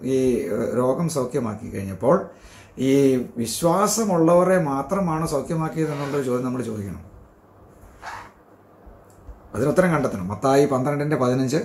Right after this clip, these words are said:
നമ്മൾ കഴിഞ്ഞ ആഴ്ച നോക്കിയതാണ്. അപ്പോസ്തല പ്രവൃത്തി അഞ്ചിൻ്റെ പതിനാറ്. വന്ന സകലരെയും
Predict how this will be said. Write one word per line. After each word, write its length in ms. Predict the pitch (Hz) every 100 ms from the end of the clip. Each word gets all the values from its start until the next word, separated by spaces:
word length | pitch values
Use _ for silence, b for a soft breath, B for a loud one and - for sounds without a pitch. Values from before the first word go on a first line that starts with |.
| - - B B -
നമ്മൾ 320 | 113 123 120
കഴിഞ്ഞ 220 | 117 113 131
ആഴ്ച 180 | 127
നോക്കിയതാണ്. 640 | 139 113 110 135 113 117 -
അപ്പോസ്തല 340 | 107 117 123
പ്രവൃത്തി 280 | 120 113 117
അഞ്ചിൻ്റെ 360 | 107 107 117
പതിനാറ്. 460 | 120 104 101 104 151 - B B 135
വന്ന 260 | 147 185
സകലരെയും 1000 | 180 160 - 196 196 214 220 175 - -